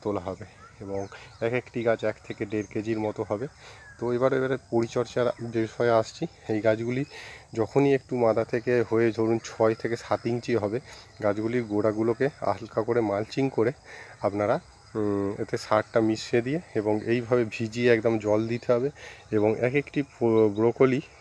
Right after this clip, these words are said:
আপনার হয়ে গেলে এইখান থেকে আমরা কেটে নেব। এবং কেটে নেওয়ার পরে ওর পাশ থেকে কিন্তু আবার দুটো তিনটে করে হবে, সেইগুলো একটু ছোট ছোট size হবে। এবং টমেটোও দেখুন কত সুন্দর টমেটো হয়েছে। এবং এতে আমি কোনো ধরনের cutting করিনি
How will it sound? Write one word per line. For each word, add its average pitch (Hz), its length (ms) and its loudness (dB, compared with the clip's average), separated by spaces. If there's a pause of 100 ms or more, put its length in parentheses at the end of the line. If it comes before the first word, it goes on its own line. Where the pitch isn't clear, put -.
(160)
আপনার 104 400 0 (720)
হয়ে 123 200 8
গেলে 123 240 4 (380)
এইখান 113 300 0
থেকে 135 200 0
আমরা 113 240 2 (300)
কেটে 113 260 2
নেব। 131 240 2 (360)
এবং 104 220 -2
কেটে 120 240 -2
নেওয়ার 127 220 2
পরে 113 200 -4
ওর 117 220 -6
পাশ 113 220 0
থেকে 123 240 -4
কিন্তু 123 320 -2 (360)
আবার 123 340 0
দুটো 113 200 -8
তিনটে 113 360 -4
করে 117 200 -4
হবে, 110 240 -6 (120)
সেইগুলো 120 280 -4
একটু 117 380 -10
ছোট 120 220 -10
ছোট 113 240 -8
size 104 380 -10
হবে। 92 180 -14 (500)
এবং 107 160 -8 (100)
টমেটোও 139 440 -4
দেখুন 131 360 -6
কত - 240 -8
সুন্দর 117 300 -4 (120)
টমেটো 117 360 -2
হয়েছে। - 260 -10 (1900)
এবং 110 300 0
এতে 135 200 0
আমি 139 120 0
কোনো 131 280 -4
ধরনের 123 420 0
cutting 123 400 -4
করিনি 113 380 -6